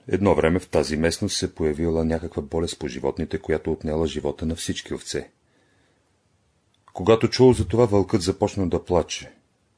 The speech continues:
Отишъл при овчаря и му казал: „Какво голямо нещастие ни сполетя и двама.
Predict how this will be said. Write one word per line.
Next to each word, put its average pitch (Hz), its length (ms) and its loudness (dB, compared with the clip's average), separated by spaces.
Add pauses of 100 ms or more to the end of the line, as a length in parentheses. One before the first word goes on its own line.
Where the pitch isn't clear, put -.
(100)
Отишъл - 440 -2
при 78 120 0
овчаря 87 400 2
и 85 60 4
му 85 160 0
казал: 67 420 -2 (1200)
„Какво 98 360 0
голямо 95 360 4
нещастие 90 580 0
ни 85 100 0
сполетя 78 560 -4
и 78 60 -2
двама. 71 400 -4